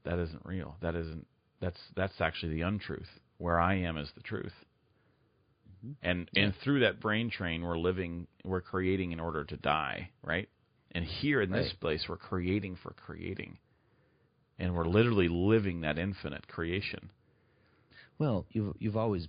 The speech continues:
Speaker 2: been doing that because even creating to die is completely okay.
Speaker 1: <laughs>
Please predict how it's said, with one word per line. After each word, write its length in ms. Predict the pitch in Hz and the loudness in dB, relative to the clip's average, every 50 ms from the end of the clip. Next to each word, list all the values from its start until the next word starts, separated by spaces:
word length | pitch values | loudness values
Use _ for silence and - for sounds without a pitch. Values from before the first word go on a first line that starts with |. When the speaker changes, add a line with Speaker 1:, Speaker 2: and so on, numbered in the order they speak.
| - _ | -8 _
Speaker 2:
been 220 | - 90 90 82 73 | -6 -6 -4 -4 -4
doing 240 | 69 73 82 110 131 | -6 -6 -4 -4 -2
that 180 | 160 196 214 - _ _ _ _ _ _ _ _ _ _ _ _ | -4 -4 -6 -8 _ _ _ _ _ _ _ _ _ _ _ _
because 320 | - 95 - - 107 92 90 - | -4 -2 0 0 0 0 -2 -2
even 220 | - 117 120 104 90 | -2 -2 -2 -2 -2
creating 580 | - - - 92 90 85 87 87 87 85 85 | -4 -4 -4 -2 0 0 0 0 0 0 -2
to 60 | 80 80 | -4 -4
die 520 | 82 76 78 90 117 139 156 165 170 147 - - | -4 -4 -2 -2 -2 -2 -2 -4 -4 -8 -10 -10
is 100 | - - | -12 -12
completely 540 | - - 87 78 - 85 - - 50 58 57 | -10 -10 -10 -10 -8 -8 -8 -8 -6 -6 -6
okay. 340 | 57 - - - - - - - _ _ _ _ _ - _ _ _ _ - - - - - - - - - - | -6 -4 -4 -6 -6 -6 -8 -12 _ _ _ _ _ -20 _ _ _ _ -20 -20 -20 -20 -20 -20 -20 -6 -2 -2
Speaker 1:
<laughs> 80 | 139 | -2